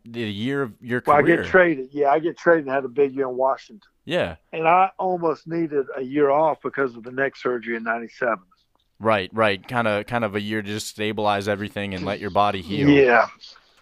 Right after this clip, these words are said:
Speaker 2: Yeah. Yep. Yep.
Speaker 1: I get you, man. That's crazy. So, so, uh,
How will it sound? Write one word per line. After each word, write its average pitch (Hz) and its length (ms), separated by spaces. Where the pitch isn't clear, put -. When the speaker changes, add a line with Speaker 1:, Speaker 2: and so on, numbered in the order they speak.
Speaker 2:
Yeah. 143 280
Yep. 269 200
Yep. 165 220
Speaker 1:
I 107 140
get 123 260
you, 90 60
man. 87 240
That's 120 220
crazy. 151 440
So, 131 300
so, 151 400
uh, 127 460